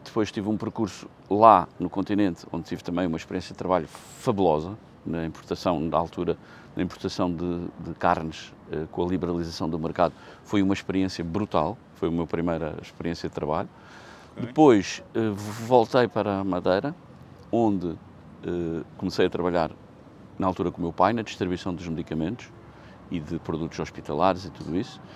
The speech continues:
Speaker 1: Portanto, logística pura. Depois tive um episódio fantástico na minha vida, foi a tropa.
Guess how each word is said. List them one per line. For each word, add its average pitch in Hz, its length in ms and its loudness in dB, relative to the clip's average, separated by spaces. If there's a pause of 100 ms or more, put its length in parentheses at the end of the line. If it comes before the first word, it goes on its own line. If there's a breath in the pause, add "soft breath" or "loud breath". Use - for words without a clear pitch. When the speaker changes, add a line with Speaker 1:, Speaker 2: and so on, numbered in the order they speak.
(520 loud breath)
Speaker 1:
Portanto, - 380 -8
logística 90 680 -2
pura. 104 360 -2 (560 loud breath)
Depois 127 340 4
tive 113 200 -2
um 123 80 4
episódio 120 420 4
fantástico 113 500 2
na 120 80 0
minha 123 160 2
vida, 127 220 2
foi 131 140 2
a 131 40 2
tropa. 107 360 4